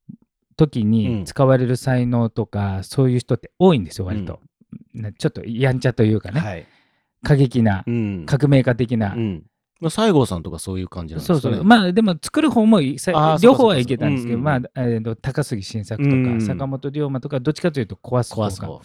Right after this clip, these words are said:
Speaker 2: うん。
Speaker 1: うん。で、そっちの方がドラマになるんで、
Speaker 2: うん。
Speaker 1: メジャーで
Speaker 2: うん。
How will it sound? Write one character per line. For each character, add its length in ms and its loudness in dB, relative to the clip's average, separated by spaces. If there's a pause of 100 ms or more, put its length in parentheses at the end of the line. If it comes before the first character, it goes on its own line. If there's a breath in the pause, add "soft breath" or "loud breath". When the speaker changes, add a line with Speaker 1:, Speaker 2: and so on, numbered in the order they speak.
Speaker 2:
う 40 -8
ん。 40 -6
Speaker 1:
う 20 -6 (220)
ん。 160 -2 (240 soft breath)
で、 140 2
そ 140 -2
っ 20 -14
ち 100 -4
の 120 6
方 100 4
が 240 0
ド 100 2
ラ 140 6
マ 100 4
に 120 0
な 140 -2
る 120 -6
ん 100 -18
で、 100 -4
Speaker 2:
う 40 -2
ん。 480 -2
Speaker 1:
メ 160 0
ジ 80 -4
ャ 140 -2
ー 40 -10
で 220 -6
Speaker 2:
う 20 -6
ん。 240 -8